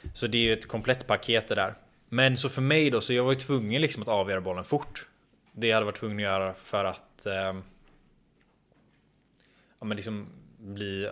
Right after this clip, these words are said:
orka med det och inte vara tvungen att anpassa min spelstil efter mina fysiska begränsningar, så skulle jag ju verkligen jobbat på min styrketräningsförmåga och, ehm,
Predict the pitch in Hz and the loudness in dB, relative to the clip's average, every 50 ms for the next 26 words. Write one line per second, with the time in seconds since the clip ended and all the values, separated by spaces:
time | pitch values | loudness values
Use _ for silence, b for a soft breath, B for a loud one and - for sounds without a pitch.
0 | - - - - 139 113 101 92 - - - 135 135 131 113 101 98 101 104 104 | -8 -12 -2 0 0 0 0 -4 -8 -2 -2 0 0 2 0 0 -2 -2 -6 -6
1 | 95 - 98 95 95 - - 110 98 95 98 95 95 98 92 95 92 95 92 - | -8 -10 -12 -16 -16 -12 -10 -8 -8 -6 -8 -8 -8 -10 -10 -10 -12 -8 -8 -8
2 | - - - 104 101 92 90 87 - - 101 95 - - - 95 92 92 90 - | -10 -8 -6 -6 -4 -4 -6 -8 -10 -10 -10 -12 -12 -12 -12 -10 -10 -10 -12 -10
3 | - 101 95 90 - - 92 - - - - 90 87 87 - b b b b b | -8 -8 -8 -6 -8 -10 -8 -10 -10 -6 -4 -6 -6 -6 -10 b b b b b
4 | b b b b _ - - - 110 95 - 113 107 98 92 92 98 101 - - | b b b b _ -14 -10 -10 -8 -6 -2 0 0 0 -2 -4 -6 -10 -6 -4
5 | 123 143 160 147 110 101 - - 113 107 95 - - - 110 107 98 98 98 104 | 0 2 2 2 2 -2 -2 -2 -2 -2 -2 -6 -6 -4 -2 0 0 2 0 0
6 | 98 - - 95 95 101 101 92 87 87 123 139 - - 123 95 92 - - 98 | -2 -2 -4 -6 -4 -4 -4 -6 -4 -4 -4 -4 -2 -6 -6 -6 -6 -6 -6 -8
7 | 92 - - 92 90 - - 98 95 90 92 98 107 127 B B B B B B | -8 -8 -14 -18 -18 -16 -14 -12 -12 -10 -10 -12 -14 -16 B B B B B B
8 | B B B B B B B B B B B B B - - 104 98 - - _ | B B B B B B B B B B B B B -6 -4 -4 -4 -4 -8 _
9 | _ _ _ - 104 98 92 92 92 90 90 90 92 92 92 - | _ _ _ -4 -2 0 0 0 -4 -6 -8 -12 -12 -14 -14 -16